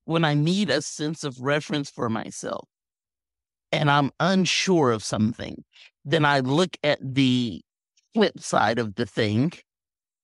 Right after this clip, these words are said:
And I, because I know whatever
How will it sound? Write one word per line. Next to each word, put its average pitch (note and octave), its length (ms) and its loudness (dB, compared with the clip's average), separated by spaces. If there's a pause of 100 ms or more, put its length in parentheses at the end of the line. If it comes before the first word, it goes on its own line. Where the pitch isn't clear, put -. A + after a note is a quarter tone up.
(240)
And D#3 260 0 (220)
I, C3 180 0
because D#3 400 -2
I C3+ 140 4
know C3+ 500 2 (360)
whatever D#3+ 460 0